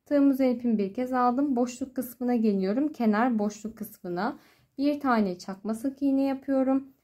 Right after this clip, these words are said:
Tekrardan aynı boşluğa battım. İki kez aynı işlemi yapmış oldum. Bir zincir çektim. Tığım üzerine ipimi bir kez aldım. Tekrardan aynı boşluğa batıyorum. Bir, iki tane çakma sık iğnemi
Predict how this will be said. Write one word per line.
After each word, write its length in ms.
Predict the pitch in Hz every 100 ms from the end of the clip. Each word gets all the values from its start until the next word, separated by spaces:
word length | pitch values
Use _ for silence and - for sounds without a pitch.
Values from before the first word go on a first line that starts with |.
| _
Tekrardan 560 | 302 294 277 233 220 202
aynı 360 | 202 220 226
boşluğa 500 | 202 202 - 190 180
battım. 400 | 190 190 - 311 -
İki 260 | 254 277
kez 320 | - 220 247 -
aynı 320 | 233 240 208
işlemi 380 | 190 - 196 247
yapmış 420 | 220 190 254 269
oldum. 380 | - 175 175 175 - _ _ -
Bir 200 | 247 285
zincir 380 | 285 277 277 269
çektim. 580 | 269 240 226 - 220 226
Tığım 260 | 240 240 226
üzerine 260 | 226 214
ipimi 280 | 208 208 202
bir 160 | 175 175
kez 200 | 233 254
aldım. 340 | 254 254 269
Tekrardan 600 | 269 311 302 240 208 202
aynı 340 | 196 196 214 220
boşluğa 500 | 240 240 - 240 233
batıyorum. 580 | 233 - 240 240 226
Bir, 460 | 226 220 226 262 - _ _ _ _ _ _ _ _ _ _ _ _ _ _ _ _ _ _ _ _ _ -
iki 280 | - 320 311
tane 640 | 247 208 196 202 240 262
çakma 340 | - 247 247 254
sık 300 | 247 240 220
iğnemi 540 | 208 196 220 269 285